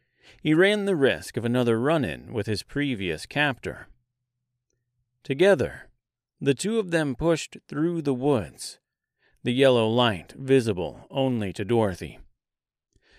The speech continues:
Sometimes it shined in the form of a golden glow around the edges of her eyes.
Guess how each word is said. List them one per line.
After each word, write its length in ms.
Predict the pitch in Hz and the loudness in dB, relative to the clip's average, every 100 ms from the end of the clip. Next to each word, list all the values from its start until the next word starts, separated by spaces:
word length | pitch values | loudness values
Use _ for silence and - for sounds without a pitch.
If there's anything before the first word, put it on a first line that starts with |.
| _ | _
Sometimes 760 | - 147 135 120 98 101 110 123 | 2 2 4 0 -2 -4 -8 -6
it 120 | 120 | -6
shined 480 | - 127 120 107 101 | -2 0 0 0 -4
in 100 | 101 | -6
the 80 | |
form 460 | 95 - 123 113 101 | -6 -2 0 0 -2
of 120 | 98 | -4
a 40 | 95 | -4
golden 600 | 131 123 117 110 101 98 | 2 2 2 -2 -4 -2
glow 500 | 110 110 110 90 - | 2 4 4 0 -6
around 400 | 98 101 104 101 | -4 -2 -2 -2
the 160 | 107 | 0
edges 380 | 110 107 87 82 | 0 0 -4 -10
of 140 | 92 87 | -10 -4
her 140 | 98 | -2
eyes. 440 | 104 92 69 - | 0 -4 -10 -16